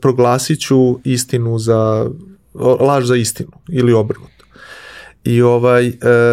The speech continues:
onda sa, pred, ono, sa, sa Bitcoinom u stvari dolazi do tog predloga kao proof of worka, kao načina da na globalnoj mreži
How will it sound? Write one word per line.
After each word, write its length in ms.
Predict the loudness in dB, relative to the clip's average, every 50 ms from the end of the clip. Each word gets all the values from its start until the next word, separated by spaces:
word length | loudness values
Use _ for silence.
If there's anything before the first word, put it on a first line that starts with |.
| 2 2 0 -2 -4 -4
onda 320 | -4 -2 -2 0 0 0
sa, 380 | 0 0 -2 0 0 0 0 -2 -6 -12 -20 -20 _ _ -20 -20 -12 -4
pred, 200 | -2 -2 -2 -2 -4 -12 -14 -14 -14 -10 -8 -4
ono, 280 | -2 -2 -2 -2 -2 -2
sa, 200 | -2 -2 -2 0
sa 120 | -2 -4
Bitcoinom 680 | -2 -4 -8 -6 -2 -2 0 0 0 0 -2 -2 -4
u 40 | -4
stvari 400 | -6 -4 -4 -2 -2 -2 -2 -4
dolazi 560 | -4 -2 -4 -2 0 0 0 0 -2 -4 -6
do 120 | -6 -4 -2
tog 220 | -2 -2 -2 -2
predloga 540 | -2 -2 -2 0 0 0 0 0 0 -2 -2 -2 -2
kao 120 | -4 -4
proof 340 | -2 -2 -2 -2 -2 -2 -2
of 80 | -2 0
worka, 400 | 0 0 0 -2 -2 -6 -4 -4
kao 280 | -4 -2 -2 -2 -2
načina 560 | 0 0 0 0 -2 -2 -4 -4 -2 -2 0
da 140 | 0 0 0
na 120 | 0 0 0
globalnoj 560 | 0 0 0 0 2 0 0 0 0 0 0
mreži 520 | 0 0 2 2 2 0 0 -2 -2 -4